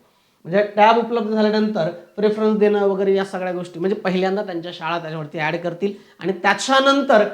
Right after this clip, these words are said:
आपल्यासाठी, म्हणजे जानेवारीपर्यंत आपल्यासाठी प्रेफरन्स देणं वगैरे ही प्रोसेस चालू होऊ शकते. मी कोणत्या टप्प्याबरोबर बोलतोय? जो प्रलंबित टप्पा आहे, फेज टूचा टप्पा आहे, जो अपात्र, गैरहजर वगैरे यांचा टप्पा आहे, त्याबद्दल सांगतोय. पुन्हा एकदा लक्षात घ्या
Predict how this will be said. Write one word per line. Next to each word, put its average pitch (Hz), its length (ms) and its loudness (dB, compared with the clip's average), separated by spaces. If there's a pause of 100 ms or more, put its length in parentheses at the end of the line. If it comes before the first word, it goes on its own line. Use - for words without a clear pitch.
(200)
आपल्यासाठी, 220 680 4
म्हणजे 208 220 -2
जानेवारीपर्यंत 214 880 0
आपल्यासाठी 185 600 -4
प्रेफरन्स 175 500 -10
देणं 165 160 -4
वगैरे 160 220 -6
ही 175 60 -8
प्रोसेस 170 400 -16
चालू 156 180 -8
होऊ 190 100 -4
शकते. - 440 -12 (220)
मी 214 360 0 (640)
कोणत्या 202 300 4
टप्प्याबरोबर 220 500 2
बोलतोय? 220 460 6
जो 220 260 4
प्रलंबित 233 580 0 (100)
टप्पा 202 260 0
आहे, 196 120 0
फेज 233 400 -4
टूचा 240 220 0
टप्पा 180 320 -2
आहे, 185 400 -4 (200)
जो 208 260 2
अपात्र, 202 500 4
गैरहजर 180 440 -4
वगैरे 175 200 -4
यांचा 175 260 -4
टप्पा 165 300 -8
आहे, 160 100 -6
त्याबद्दल 156 360 -6
सांगतोय. 151 420 -8
पुन्हा 196 240 -2
एकदा 196 140 -2
लक्षात 180 300 -4
घ्या 147 200 -8